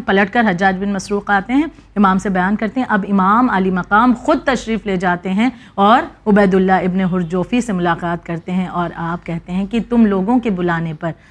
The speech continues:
ہم نے یہ سفر اختیار کیا، کوفہ والوں کے خطوط ہمیں ملے، تم لوگوں نے دعوت دی تھی اس لیے ہم یہاں آئے۔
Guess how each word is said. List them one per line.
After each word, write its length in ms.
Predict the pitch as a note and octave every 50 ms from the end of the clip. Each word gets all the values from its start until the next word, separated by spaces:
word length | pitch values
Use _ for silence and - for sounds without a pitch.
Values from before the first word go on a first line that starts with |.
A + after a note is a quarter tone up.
| _ _ -
ہم 80 | G#3
نے 140 | G#3+ G#3 G#3+
یہ 140 | A3 G3+ F#3+
سفر 320 | F3+ - F#3 E3 - E3+
اختیار 400 | E3 D#3+ - - - E3+ E3+ F3 G3 F#3+
کیا، 220 | - G#3+ A#3 B3+ C#4 - - _ _ _ _ _ _ _ _ _ _ _ _ _ _
کوفہ 240 | - G#3 F3+ - F#3
والوں 320 | F3 F3 F3 E3+ F3 E3+
کے 120 | E3 F#3+
خطوط 440 | F3 - F#3 E3+ D#3+ F3 F#3 F#3 -
ہمیں 200 | G#3+ G3+ G#3 G#3+
ملے، 200 | G#3+ G#3+ A3+ A#3+ C4+ C#4 - - - - -
تم 140 | - G#3 G3+
لوگوں 240 | F#3+ F3+ F3 F3+ F#3
نے 120 | F3+ E3+
دعوت 380 | E3 D#3+ E3+ E3+ F3 A3 A3 G#3+
دی 80 | B3 A#3+
تھی 160 | A#3+ B3+ B3
اس 160 | G#3+ - -
لیے 120 | F#3 F#3+
ہم 180 | F#3 E3 F3 E3+
یہاں 340 | E3+ E3 E3 F3 F3 F3 F3
آئے۔ 140 | F#3+ A#3